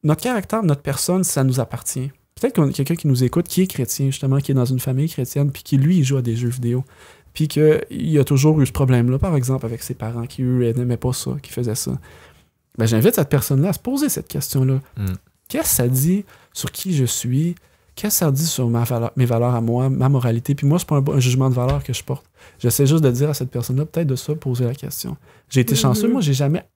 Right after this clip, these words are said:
Speaker 1: accroché à ce point-là à des jeux vidéo. Euh, la première fois où j'ai commencé à un jeu vidéo où, euh, je pouvais faire améliorer un personnage, à cette époque-là, le personnage, quand tu jouais pas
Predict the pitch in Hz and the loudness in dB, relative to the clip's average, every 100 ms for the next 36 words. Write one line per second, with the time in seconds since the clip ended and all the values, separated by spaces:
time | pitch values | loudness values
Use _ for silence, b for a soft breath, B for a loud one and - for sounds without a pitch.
0 | - 190 - 165 151 139 175 156 - 143 | -10 -8 -4 0 2 2 0 -2 0 0
1 | 185 190 127 127 120 123 120 156 240 b | 2 2 2 2 2 2 2 0 -4 b
2 | b b b - 131 127 120 - 131 120 | b b b 2 6 6 4 0 -2 2
3 | 135 135 131 170 147 123 120 135 127 117 | 4 4 4 4 4 4 2 2 2 2
4 | 143 123 123 120 139 127 123 127 151 135 | 2 2 2 2 2 2 2 2 4 4
5 | 131 127 117 117 - 131 131 139 123 120 | 2 2 2 -2 -4 0 0 2 2 2
6 | 123 117 131 135 139 - 123 120 185 147 | 2 2 0 -2 -4 -4 -2 0 0 -2
7 | B B B B B 117 107 127 117 117 | B B B B B -2 2 2 2 0
8 | 147 170 139 123 - 120 127 160 143 - | 2 2 2 0 0 2 2 4 2 0
9 | - 139 - 131 127 120 - 143 190 | 0 0 2 2 4 2 2 0 0